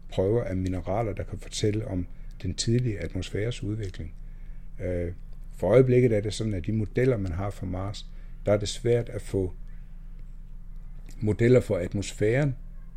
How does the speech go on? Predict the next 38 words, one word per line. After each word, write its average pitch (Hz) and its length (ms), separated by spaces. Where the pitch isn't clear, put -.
til 117 340
at, 87 360
at 98 100
bringe 98 280
dem 131 180
i 131 60
overensstemmelse 95 840
med 92 200
det, 117 120
man 120 140
kan 101 160
se 120 340
fra 87 320
det, 107 100
der 113 140
hedder 107 220
geomorfologi. 95 800
Hvordan 92 300
ser 120 160
overfladen 98 520
ud? 110 260
Vi 95 100
kan 98 100
se 127 220
masser 110 360
af 101 60
spor 117 460
af, 95 200
at 101 140
der 92 80
har 92 120
været 90 260
vand 110 180
på 95 120
et - 80
tidligere 107 340
tidspunkt. 95 480
Men 95 360